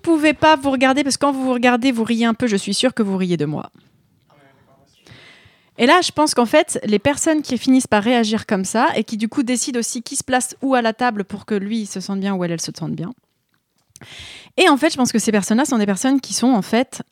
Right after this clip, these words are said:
en super stress au travail, voire même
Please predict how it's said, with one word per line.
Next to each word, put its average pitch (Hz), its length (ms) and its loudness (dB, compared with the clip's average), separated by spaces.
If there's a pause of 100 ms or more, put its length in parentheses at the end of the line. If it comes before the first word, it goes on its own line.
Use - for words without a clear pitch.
en 220 220 -2 (300)
super 262 380 -4
stress - 300 -4
au 190 80 -4
travail, 190 500 -4 (160)
voire 196 300 -2
même 240 320 0